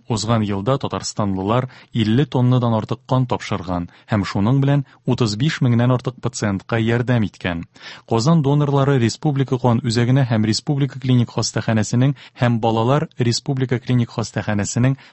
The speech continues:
кан тапшыру бүлегенә бушлай барып кайта ала. Моның өчен махсус промокод алырга кирәк. Кан һәм аның компонентларын тапшырырга планлаштырылган көнне яисә бер көн алдан ике йөз егерме өч,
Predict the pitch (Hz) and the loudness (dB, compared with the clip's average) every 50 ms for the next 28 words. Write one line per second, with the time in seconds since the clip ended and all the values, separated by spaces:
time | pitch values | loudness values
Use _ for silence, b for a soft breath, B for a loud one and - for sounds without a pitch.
0 | B B - 131 127 123 123 - 104 - - - 104 104 98 98 98 98 92 101 | B B 2 2 2 2 2 -2 -4 -4 -4 -6 -6 -4 -4 -4 -4 -4 -2 0
1 | 104 120 135 135 B B B B 123 117 117 - - - 143 147 143 113 101 98 | 0 0 0 0 B B B B 0 0 0 0 0 2 2 2 2 2 0 -2
2 | 95 - - 101 101 95 - 95 95 92 90 92 87 85 - - B B B B | -2 -4 -4 -4 -4 -2 -2 -2 0 0 0 -2 -2 -4 -6 -10 B B B B
3 | B B B 104 104 117 139 160 160 - - 165 156 143 127 107 - - 123 127 | B B B 2 4 4 6 4 4 4 4 4 4 4 2 0 0 -2 -2 -2
4 | 123 - - - 110 110 110 113 113 - - 139 - - - - 101 98 98 87 | -2 -4 -4 -2 0 0 0 0 0 0 -2 -2 -2 -2 -4 -4 -4 -4 -4 -4
5 | 90 92 87 - - 98 95 90 87 - _ _ B B B B B B 120 135 | -6 -6 -6 -6 -4 -4 -4 -4 -6 -8 _ _ B B B B B B 2 2
6 | 151 127 - 127 123 135 135 120 117 117 113 - - 117 110 - - 113 107 107 | 2 2 0 -2 -2 0 0 0 0 0 0 0 0 0 0 0 0 0 0 0
7 | 104 98 - 107 107 110 110 104 - 107 104 - - 113 104 101 95 92 92 104 | 0 -2 -2 -4 -2 -2 -2 -2 -4 -4 -6 -6 -4 -4 -4 -4 -4 -4 -2 -2
8 | 120 139 139 B B _ - 113 110 107 104 107 98 - - - 117 104 101 104 | -2 -2 -2 B B _ -4 -2 -2 0 0 -2 -4 -4 -4 -4 -4 -2 -2 -2
9 | 104 101 - - 104 98 95 92 95 101 127 143 B B B B B _ 120 131 | -4 -4 -4 -4 -2 -2 0 0 0 0 0 -2 B B B B B _ 0 0
10 | 143 151 143 123 - 135 127 113 113 120 120 - - 117 110 - - 110 101 98 | 2 2 0 -2 -2 -2 -2 0 0 -2 -2 0 -2 -2 -2 -2 -4 -4 -4 -4
11 | 92 90 110 131 147 151 B B B - - 123 - - 156 147 139 120 104 117 | -2 -2 0 0 0 -2 B B B -4 -4 -2 0 0 2 2 2 2 2 2
12 | 107 104 107 101 98 95 110 - 117 123 139 - - - | 2 2 2 2 0 0 0 2 2 2 2 0 -2 -4